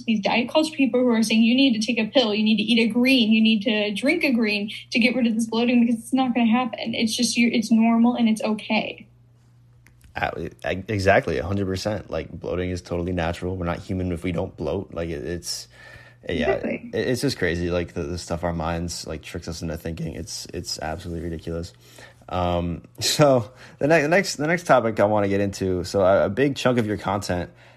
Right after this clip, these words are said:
Speaker 2: as of late has been trying, like, uh, th-, these Last Crumb cookies.
Speaker 1: Yeah,
Speaker 2: Um,
Speaker 1: yeah.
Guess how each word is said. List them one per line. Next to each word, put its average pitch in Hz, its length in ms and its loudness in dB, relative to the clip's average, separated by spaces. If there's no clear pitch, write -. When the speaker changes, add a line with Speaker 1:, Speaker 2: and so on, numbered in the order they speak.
Speaker 2:
as 90 180 -2
of 87 120 -4
late 95 260 0
has 87 220 -4
been 87 280 -4
trying, 92 480 -2
like, 85 240 -4
uh, 76 300 -4
th-, - 220 -12
these 90 180 -6
Last 98 320 2
Crumb 113 280 -2
cookies. 85 520 -8
Speaker 1:
Yeah, 226 460 2
Speaker 2:
Um, 208 80 -4
Speaker 1:
yeah. 214 420 -2